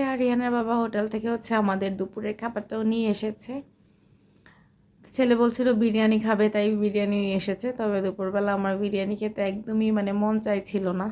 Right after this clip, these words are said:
তাও যেহেতু নিয়ে এসেছে, কিছু করার নেই। আর এই বিরিয়ানি প্যাকেটগুলো খুলছিলাম, এর মধ্যেই হচ্ছে ফোন আসলো। আমাদের যে গাড়ি,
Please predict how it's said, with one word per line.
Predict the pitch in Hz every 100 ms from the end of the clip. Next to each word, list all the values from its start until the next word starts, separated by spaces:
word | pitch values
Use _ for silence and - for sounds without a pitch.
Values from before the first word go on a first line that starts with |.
| - -
তাও | 202 202
যেহেতু | 190 190 202
নিয়ে | 202 190 185
এসেছে, | 185 202 202
কিছু | 202 208
করার | 202 196 202
নেই। | 208 202 254 - _ _ _ _ _ _ _ _ _ _ _ _
আর | 254 262
এই | 269
বিরিয়ানি | 240 240 233 233
প্যাকেটগুলো | 233 220 214 233 233
খুলছিলাম, | 226 214 233 254 254
এর | 208
মধ্যেই | 196 190 196
হচ্ছে | 208 220 226
ফোন | 226 233 226
আসলো। | 226 220 - 254
আমাদের | 269 214 208 208
যে | 202 196 202 247 202
গাড়ি, | 202 202